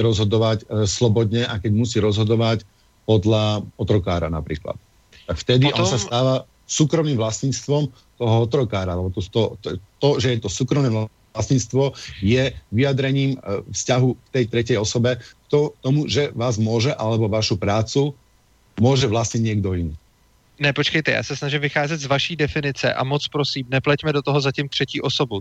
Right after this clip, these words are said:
Speaker 2: Teď zatím řešíme pouze to,
Speaker 1: Mhm.
Speaker 2: že já se snažím detekovat, kdy je něco v mém osobním a v mém soukromém vlastnictví podle vaší definice, jo?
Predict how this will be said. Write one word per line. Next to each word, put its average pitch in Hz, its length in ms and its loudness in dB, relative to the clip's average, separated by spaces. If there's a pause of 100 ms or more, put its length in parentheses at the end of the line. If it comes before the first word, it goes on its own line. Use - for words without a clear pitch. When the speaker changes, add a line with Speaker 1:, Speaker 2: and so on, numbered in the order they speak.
Speaker 2:
Teď 160 180 2
zatím 143 360 -2
řešíme 147 380 -2
pouze 131 500 2 (420)
to, 117 300 2
Speaker 1:
Mhm. 107 160 4
Speaker 2:
že 131 140 0
já 131 180 0
se 165 140 -4
snažím 147 360 -2
detekovat, 117 560 0 (400)
kdy 147 320 0 (1040)
je 156 100 2
něco 156 420 0
v 127 60 -8
mém 156 160 -2
osobním 127 560 -2
a 117 80 0
v 123 40 2
mém 139 140 2
soukromém 151 480 0
vlastnictví 131 540 -2
podle 135 260 0
vaší 139 340 -2
definice, 143 640 -4
jo? 135 160 -6